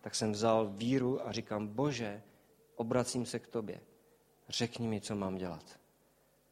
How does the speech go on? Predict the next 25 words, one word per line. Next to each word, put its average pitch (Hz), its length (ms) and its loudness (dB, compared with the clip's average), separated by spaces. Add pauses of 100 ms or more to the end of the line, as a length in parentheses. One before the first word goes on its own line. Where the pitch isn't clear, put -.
(200)
A 98 80 -6
tehdy 151 280 4
Bůh 143 180 4
řekl: 131 300 0
„Pokor 185 320 -2
se, 131 260 -6 (960)
běž 123 180 0
za 120 80 0
svojí 113 300 -2
ženou 120 280 0
a - 20 0
omluv 123 240 -4
se.“ 104 180 -10 (1000)
A 101 60 -6
já 98 100 0
říkám: 104 280 0
„Za 151 160 10
co?“ - 320 6 (3750)
A 107 80 -2
Bůh 113 180 2
říká: 120 400 0 (220)
„To 127 100 2
je 123 80 6
úplně 131 320 0
jedno. 135 360 2